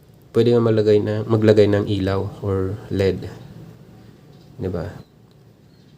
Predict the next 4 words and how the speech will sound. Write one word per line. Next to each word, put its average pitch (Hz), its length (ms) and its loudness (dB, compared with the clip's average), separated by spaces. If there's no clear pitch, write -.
So, 110 480 -6
okay 127 240 2
naman, 143 240 4
guys. 139 400 0